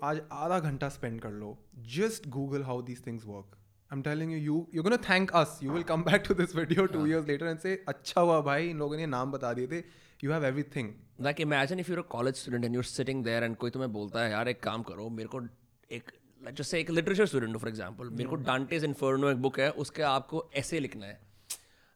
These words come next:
Speaker 2: आप लिख सकते हो, अगर आपके कॉलेज के अंदर प्लेजरिज्म सॉफ्टवेयर नहीं है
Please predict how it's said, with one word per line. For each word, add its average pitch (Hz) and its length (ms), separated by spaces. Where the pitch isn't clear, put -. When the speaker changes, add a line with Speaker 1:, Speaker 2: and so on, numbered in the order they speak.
Speaker 2:
आप 190 200
लिख 196 120
सकते - 300
हो, 190 100
अगर 185 280
आपके 202 160
कॉलेज 175 300
के 190 80
अंदर 190 120
प्लेजरिज्म 165 440
सॉफ्टवेयर 180 380
नहीं 156 220
है 113 260